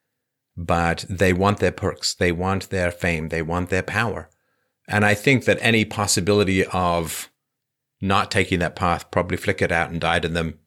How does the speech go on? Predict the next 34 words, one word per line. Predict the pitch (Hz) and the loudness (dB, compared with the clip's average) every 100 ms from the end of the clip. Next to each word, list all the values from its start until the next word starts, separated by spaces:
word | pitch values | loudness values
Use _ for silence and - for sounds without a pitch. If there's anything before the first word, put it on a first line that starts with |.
| _ | _
years, | - 92 87 | 0 2 2
if | 87 - | 0 -4
not | 82 | -4
decades | - 82 82 76 - | -2 -4 -4 -8 -10
ago. | - - _ _ _ _ _ _ _ _ _ _ _ - | -12 -16 _ _ _ _ _ _ _ _ _ _ _ -8
And | 85 | -2
they've | 85 82 | -2 0
just | 98 - | -2 -2
become, | 90 95 87 85 | -4 -2 -2 -2
to | - 110 | 0 4
me, | 156 95 92 | 4 4 0
the | 92 95 | 0 4
worst | 101 101 - | 6 4 2
thing | 92 - - _ _ _ _ _ _ | -2 -6 -14 _ _ _ _ _ _
that | 95 92 | 0 2
anyone | 90 85 80 | 2 0 -2
can | 80 80 | -4 -6
bum, | 80 73 69 - | -6 -6 -12 -10
which | - | -6
is | 90 | -6
grindingly | - 87 85 76 76 | -2 -2 -2 -2 -6
predictable. | - - - - - _ _ _ _ _ _ _ - | -10 -14 -14 -16 -18 _ _ _ _ _ _ _ -10
So, | - 78 - _ - - - - - - - - | -8 -8 -14 _ -20 -20 -16 -14 -14 -16 -18 2
well, | 190 190 | 6 8
I'm | 185 | 8
gonna | 190 202 | 6 6
end | 202 | 6
the | 180 | 6
show | - 220 | 8 8
there. | 180 196 226 | 8 8 8
I | 180 | 6
really, | 151 196 202 | 6 6 8
really | 190 190 | 6 6
appreciate | - 202 - 165 - | 4 4 6 4 2